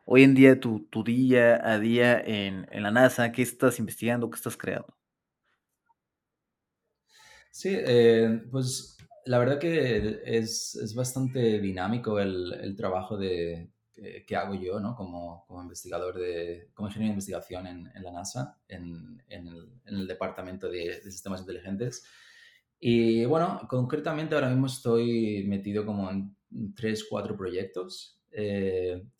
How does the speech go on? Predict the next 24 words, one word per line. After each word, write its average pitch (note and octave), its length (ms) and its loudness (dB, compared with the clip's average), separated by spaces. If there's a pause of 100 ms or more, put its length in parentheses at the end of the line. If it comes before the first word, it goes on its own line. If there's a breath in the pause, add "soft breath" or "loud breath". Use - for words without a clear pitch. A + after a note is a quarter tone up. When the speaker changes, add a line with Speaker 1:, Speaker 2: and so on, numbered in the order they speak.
(460)
Speaker 2:
varios A#2 400 0
son A2 320 0
más G#2 200 -6
enfocados G2+ 580 -4
en, G2 280 -10
en G2 120 -16
pura G2+ 160 -8
investigación G#2+ 680 -4
y A2 100 0
otros G#2 480 -6
son G2+ 160 -10
un F#2+ 80 -10
poquito F#2+ 240 -12
más, F#2+ 680 -8
eh, F2 240 -8
enfocados F2+ 480 -10
en F2+ 60 -12
aplicaciones A2 720 -4
y A2+ 60 -12
también F#2+ 240 -8
en F#2 80 -16
distintas - 480 -18
fases, - 400 -14
¿no? C3+ 160 -12